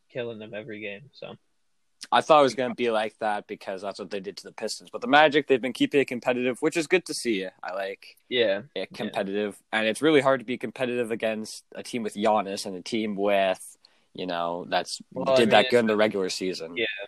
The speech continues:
Speaker 1: Well, and, uh, like, Middleton actually didn't play bad in the, uh,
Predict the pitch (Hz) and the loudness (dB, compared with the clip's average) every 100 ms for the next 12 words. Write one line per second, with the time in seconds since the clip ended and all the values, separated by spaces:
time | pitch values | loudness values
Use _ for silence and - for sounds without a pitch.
0 | - _ _ _ _ _ _ - - 127 | -18 _ _ _ _ _ _ -20 -8 -2
1 | 131 123 127 123 117 120 117 110 110 123 | 0 0 -2 -2 -4 0 0 0 -4 -4
2 | 127 - 107 104 101 95 98 107 - 104 | -4 -4 -6 -6 -8 -12 -10 -10 -8 -6
3 | 98 95 101 101 - - 104 101 101 - | -6 -6 -8 -10 -10 -6 -4 -4 -6 -8
4 | 104 104 107 107 110 117 110 104 104 101 | -6 -4 -4 -6 -14 -14 -10 -10 -8 -10